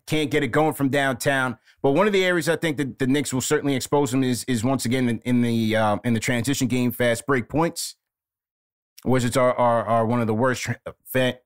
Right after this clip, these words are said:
transition defenses in the league. So I think the Knicks will have their advantages there. Obviously on the boards, points in the paint.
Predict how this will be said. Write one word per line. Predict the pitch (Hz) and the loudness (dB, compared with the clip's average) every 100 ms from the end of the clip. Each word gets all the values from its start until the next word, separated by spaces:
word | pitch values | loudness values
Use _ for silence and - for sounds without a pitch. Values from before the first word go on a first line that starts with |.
| _ | _
transition | - 151 143 131 117 151 - 139 120 | -2 2 2 0 -2 -4 -2 -2 0
defenses | 147 135 131 117 117 - | -2 -2 -2 -2 -4 -2
in | 143 | 0
the | 120 | 0
league. | 104 117 110 _ _ _ _ _ - _ _ | 2 0 -2 _ _ _ _ _ -20 _ _
So | 123 | 0
I | 120 | 2
think | 147 | 0
the | 131 | 0
Knicks | 135 131 | 0 0
will | 127 | 0
have | 127 117 | 0 0
their | 127 | 0
advantages | 113 123 120 107 101 | 0 0 0 -2 -2
there. | 123 120 117 - _ _ _ _ _ - | 0 0 -2 -8 _ _ _ _ _ 0
Obviously | 135 127 117 127 | 0 0 -2 0
on | 123 120 | 0 0
the | |
boards, | 101 131 127 117 | 0 2 2 0
points | - - 127 120 | -2 -2 0 0
in | |
the | 104 | -2
paint. | - 147 127 - | 0 0 0 -6